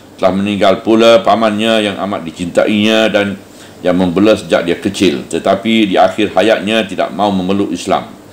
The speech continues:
iaitu pamannya Abu Talib. Kedua, Saudah binti Jam-,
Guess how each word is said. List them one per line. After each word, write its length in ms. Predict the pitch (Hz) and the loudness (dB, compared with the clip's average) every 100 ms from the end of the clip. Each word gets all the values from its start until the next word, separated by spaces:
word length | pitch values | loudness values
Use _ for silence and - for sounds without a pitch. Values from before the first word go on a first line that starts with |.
| - - - - - | -20 -20 -20 -10 -2
iaitu 320 | 90 95 98 | 0 0 -4
pamannya 640 | 95 98 104 95 98 101 - | 0 0 2 0 0 -2 -4
Abu 160 | 85 87 | -6 -8
Talib. 280 | - 95 80 - - - - - - - - - - - - - - - - - - - - - - - - - - - - - - - - - - - - - - - | -2 -2 -2 -8 -20 -20 -20 -20 -20 -20 -20 -20 -20 -20 -20 -20 -20 -20 -20 -20 -20 -20 -20 -20 -20 -20 -20 -20 -20 -20 -20 -20 -20 -20 -20 -20 -20 -18 -18 -18 -20 -4
Kedua, 680 | 101 123 131 95 - - - - - - - - - - - - | -2 2 4 4 0 -10 -20 -20 -20 -20 -20 -20 -20 -20 -20 -12
Saudah 640 | - 87 131 120 127 - - - - - - | -2 0 2 4 2 0 -14 -20 -20 -20 -2
binti 640 | 110 101 110 110 107 - - - - - - - - - - - - - - - - - | -2 0 2 4 4 0 -14 -20 -20 -20 -20 -20 -20 -20 -20 -20 -20 -20 -20 -20 -20 -16
Jam-, 400 | 67 92 92 98 | -2 0 0 -6